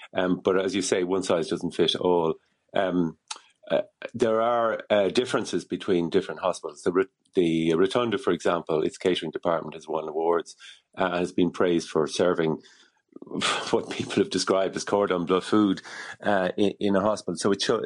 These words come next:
oh, so some hospitals, just as with trolleys, are showing that it can be done, and, uh, that, you know, inferior food is not, uh, something that we, that has to be accepted.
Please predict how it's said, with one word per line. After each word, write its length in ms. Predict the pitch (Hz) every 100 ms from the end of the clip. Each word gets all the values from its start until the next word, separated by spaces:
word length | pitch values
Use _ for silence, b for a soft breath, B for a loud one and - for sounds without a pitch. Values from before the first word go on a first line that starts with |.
| -
oh, 140 | 113
so 200 | - -
some 180 | 110 143
hospitals, 500 | 127 127 120 110 98 - B B B
just 240 | 156 -
as 260 | - 117 104
with 160 | 101 -
trolleys, 560 | 117 110 107 101 - -
are 140 | 95
showing 340 | 87 101 92 90
that 160 | 90
it 80 | 80
can 160 | - 90
be 80 | 82
done, 420 | 92 87 85 78 -
and, 340 | 87 82 80 - - -
uh, 260 | 82 78 71
that, 120 | - _ B B B B
you 100 | 87
know, 180 | 78 - _
inferior 500 | 104 95 - 92 87
food 300 | - 95 82
is 100 | 80
not, 320 | 90 87 82 - - -
uh, 460 | 73 - - - - - - _ _ -
something 320 | - 90 85
that 120 | 76
we, 140 | 87 82 -
that 140 | 82
has 200 | 95 82
to 100 | -
be 60 | 69
accepted. 440 | - 87 - 80